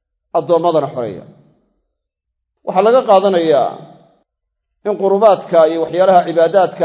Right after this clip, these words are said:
lala yimaado wakhtigaas, ee, qorrax madoobaadka ama dayax madoobaadku u dhacay inay fiican tahay oo fadli ku jiro. Taasaa laga qaadanaya. Waxaa kaloo laga qaadanayaa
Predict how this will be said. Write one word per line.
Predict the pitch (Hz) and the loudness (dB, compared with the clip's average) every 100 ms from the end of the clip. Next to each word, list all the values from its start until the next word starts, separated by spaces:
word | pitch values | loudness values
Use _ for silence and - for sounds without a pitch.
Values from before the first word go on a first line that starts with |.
| 156 | 0
lala | 175 208 | 0 -2
yimaado | 190 170 160 156 185 | -4 -2 -2 -2 -4
wakhtigaas, | 185 - 156 170 190 - - - _ _ _ _ _ _ _ _ - | -4 -6 0 2 0 -4 -18 -20 _ _ _ _ _ _ _ _ -4
ee, | 151 160 160 156 135 - - - _ _ - | 2 4 4 4 2 -4 -14 -20 _ _ -2
qorrax | 175 170 | 0 0
madoobaadka | 160 180 175 190 170 170 | -2 -2 0 2 0 -2
ama | 160 165 | -4 -4
dayax | 151 156 | -4 -4
madoobaadku | 151 160 165 165 160 151 | -4 -4 -2 -2 -4 -14
u | 165 | -10
dhacay | 135 123 127 139 147 143 143 _ _ _ _ _ _ _ _ _ _ _ _ 180 | -8 -8 -6 -8 -10 -16 -20 _ _ _ _ _ _ _ _ _ _ _ _ -8
inay | 165 147 | -4 -4
fiican | 151 160 147 170 165 | -4 -4 -2 -4 -2
tahay | 147 147 | 0 0
oo | 139 | -2
fadli | 143 147 139 | -6 -10 -10
ku | 135 143 | -14 -18
jiro. | - 69 _ _ _ _ _ _ _ _ _ _ _ _ | -20 -20 _ _ _ _ _ _ _ _ _ _ _ _
Taasaa | - 170 165 | -4 -2 -2
laga | 139 135 | -2 -6
qaadanaya. | 120 107 92 71 - _ _ _ _ _ _ _ - | -8 -10 -12 -18 -20 _ _ _ _ _ _ _ -2
Waxaa | 190 185 | 0 2
kaloo | 233 226 | 2 2
laga | 220 233 | 2 2
qaadanayaa | 202 196 208 160 113 | 2 2 0 -2 -4